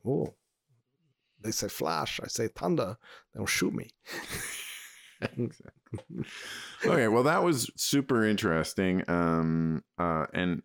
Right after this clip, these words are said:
Speaker 2: hopefully, uh, I will have some interesting links to add to our Facebook post next,
Speaker 1: Yeah,
Speaker 2: next
Speaker 1: yeah, I'll
Speaker 2: week
Speaker 1: look
Speaker 2: when
Speaker 1: and
Speaker 2: we
Speaker 1: see if I can find some, some sources, but
Speaker 2: Um, and, uh, so what kind of media did you consume in the last little bit?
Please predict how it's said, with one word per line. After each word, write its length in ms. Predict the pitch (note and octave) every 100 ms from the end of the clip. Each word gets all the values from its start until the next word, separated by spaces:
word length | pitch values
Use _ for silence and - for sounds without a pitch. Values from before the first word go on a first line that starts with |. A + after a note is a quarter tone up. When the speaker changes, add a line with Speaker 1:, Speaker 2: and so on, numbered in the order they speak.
| -
Speaker 2:
hopefully, 640 | A2+ A2+ - F2+ F#2+ F#2 -
uh, 300 | D#2+ D#2 -
I 100 | D#2+
will 160 | D#2
have 240 | E2+ E2 -
some 240 | - D#2 -
interesting 520 | G#2 - - D#2+ E2
links 340 | F#2 A#2 A#2 -
to 120 | - -
add 380 | D#2+ E2+ E2
to 140 | - D#2+
our 140 | -
Facebook 540 | - G2 G2+ - F2 - - - - _ -
post 340 | A#2 A2 - -
next, 120 | -
Speaker 1:
Yeah, 380 | C#3 E3 C3 A2
Speaker 2:
next 120 | E2+
Speaker 1:
yeah, 100 | C#3 B2+
I'll 40 |
Speaker 2:
week 80 | C#3+
Speaker 1:
look 60 | F3
Speaker 2:
when 80 |
Speaker 1:
and 40 | E3+
Speaker 2:
we 20 | F3
Speaker 1:
see 100 | G#3
if 60 |
I 80 | G3
can 120 | D#3+ B2
find 280 | B2 B2
some, 280 | - G2+ F#2
some 220 | - G2 F2+
sources, 680 | - G#2 A#2+ - - - -
but 160 | G#1 - -
Speaker 2:
Um, 520 | - D#2+ D#2+ E2 D#2+ - -
and, 460 | F#2+ F#2+ F#2+ F#2+
uh, 320 | G2 G2 G2 G2
so 160 | -
what 100 | C3+
kind 160 | - F3
of 60 |
media 340 | F3+ D#3+ A2 E2
did 220 | D#2 D#2+
you 80 | E2
consume 380 | - D#2 F2+ D2+
in 60 |
the 80 | C#2
last 300 | B1+ A#1+ -
little 140 | C#2 -
bit? 140 | -